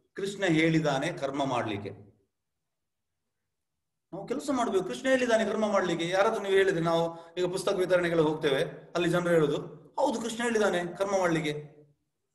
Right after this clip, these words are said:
ಖಾಲಿ ಕರ್ಮವು ಆಚಾರ್ಯ ಹೇಳ್ತಾರೆ, ಕರ್ಮ ಅಂದ್ರೆ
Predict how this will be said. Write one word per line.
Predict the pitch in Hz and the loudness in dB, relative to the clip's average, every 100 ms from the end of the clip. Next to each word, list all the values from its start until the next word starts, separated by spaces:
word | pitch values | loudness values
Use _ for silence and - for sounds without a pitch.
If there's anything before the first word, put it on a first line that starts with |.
| _ _ _ _ _ _ _ _ _ _ _ _ _ _ _ - | _ _ _ _ _ _ _ _ _ _ _ _ _ _ _ -8
ಖಾಲಿ | 151 175 226 247 233 | 0 6 6 4 2
ಕರ್ಮವು | 190 196 202 185 202 208 - - | 2 4 4 4 4 0 -6 0
ಆಚಾರ್ಯ | 165 180 170 | 2 4 6
ಹೇಳ್ತಾರೆ, | 165 151 147 | 6 6 2
ಕರ್ಮ | 143 165 - | 2 2 4
ಅಂದ್ರೆ | 185 160 139 151 196 | 4 4 4 4 4